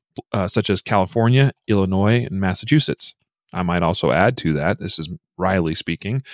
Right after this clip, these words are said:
uh, Europe <laughs> and a lot of the world. Is in that same boat. Uh, "I also saw the folly of gun laws as they have little to no, little to no effect on criminals, I E, the Paris terrorist attacks November of twenty fifteen.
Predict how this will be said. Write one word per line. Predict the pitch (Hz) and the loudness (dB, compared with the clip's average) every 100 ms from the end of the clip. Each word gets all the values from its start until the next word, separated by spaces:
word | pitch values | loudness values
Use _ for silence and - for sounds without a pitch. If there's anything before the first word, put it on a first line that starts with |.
| - - - | -18 -18 -8
uh, | - 95 90 90 87 | -2 0 0 0 -4
Europe | - 101 107 156 - - - 180 - 135 | -2 2 4 2 -2 -12 0 0 2 -4
<laughs> | - - - - - _ | -4 -18 -18 -18 -20 _
and | 107 | -2
a | |
lot | 90 90 | 2 0
of | 98 | 0
the | 87 | 0
world. | 101 131 175 160 - - _ _ _ _ _ _ | 4 4 4 -2 -18 -20 _ _ _ _ _ _
Is | 117 | -2
in | 113 | 2
that | 117 | 0
same | 113 123 117 | 0 0 2
boat. | 113 139 _ _ - - - - _ | 2 0 _ _ -20 -20 -20 -20 _
Uh, | 117 110 107 104 104 87 - _ _ _ _ _ _ _ | 4 6 6 4 2 0 -6 _ _ _ _ _ _ _
"I | 123 131 | 0 4
also | 135 151 - 165 | 4 4 0 -2
saw | - 143 | -2 -2
the | 123 | -2
folly | - 135 151 | 0 2 2
of | 113 | 2
gun | 120 123 | 2 4
laws | 104 92 104 | 4 2 0
as | 101 | -2
they | 110 | -2
have | 117 110 101 | 0 -2 0
little | 117 143 | 2 0
to | 156 147 | 0 -2
no, | 131 123 - _ | 0 -2 -6 _
little | - 131 190 | 0 4 4
to | 196 123 | 2 -2
no | 110 113 | 2 4
effect | 139 - 104 104 | 4 2 0 0
on | 107 104 | -4 -4
criminals, | - 147 139 78 76 - - | 0 2 2 -2 -6 -12 -6
I | 95 92 | -2 0
E, | 85 87 | 0 -2
the | 92 | -4
Paris | 95 113 107 104 - - | -2 2 2 2 -6 -14
terrorist | - 127 127 - | 0 4 4 0
attacks | 101 95 95 - - | -6 -2 -2 -2 -6
November | 101 95 95 95 | -2 0 2 0
of | 87 | 0
twenty | 90 85 | -4 -4
fifteen. | - 82 - 127 104 | -4 -6 0 0 0